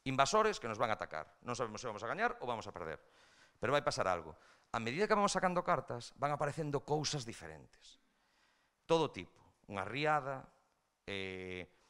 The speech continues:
máis gando, porque houbo moita natalidade, unha enfermedade, unha peste,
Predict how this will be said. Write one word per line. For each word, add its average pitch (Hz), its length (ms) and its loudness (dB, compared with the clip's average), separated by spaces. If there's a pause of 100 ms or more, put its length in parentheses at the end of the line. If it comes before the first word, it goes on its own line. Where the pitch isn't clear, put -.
(400)
máis 107 320 -2
gando, 143 480 0
porque 92 200 -10
houbo 92 400 -6
moita 95 440 -6
natalidade, 127 720 -2
unha 101 80 -4
enfermedade, 117 480 0
unha 92 160 -4
peste, 143 400 -10